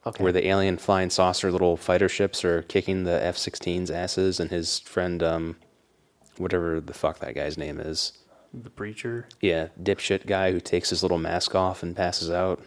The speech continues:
Speaker 2: dies. Over there fighting in the Grand Canyon for some reason.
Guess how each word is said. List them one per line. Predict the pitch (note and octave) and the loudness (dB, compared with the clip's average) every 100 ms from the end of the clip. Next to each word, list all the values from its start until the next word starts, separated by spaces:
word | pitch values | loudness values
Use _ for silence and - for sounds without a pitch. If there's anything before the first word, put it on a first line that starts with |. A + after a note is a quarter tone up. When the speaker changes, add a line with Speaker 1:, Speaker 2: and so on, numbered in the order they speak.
| - | -10
Speaker 2:
dies. | F2+ F2 F#2 F#2 - - - _ _ _ _ _ _ | -4 0 0 0 -2 -4 -12 _ _ _ _ _ _
Over | G2 F#2 | 0 2
there | F2+ | 4
fighting | - F2+ F2+ | 6 4 2
in | F2+ | 0
the | E2+ | -2
Grand | F2 F2 | -2 -2
Canyon | - F2+ F2 F2 | -2 -2 -2 -2
for | F2+ | -4
some | - F#2+ | -2 -2
reason. | F#2+ F#2+ G2+ G2 | 0 0 0 -2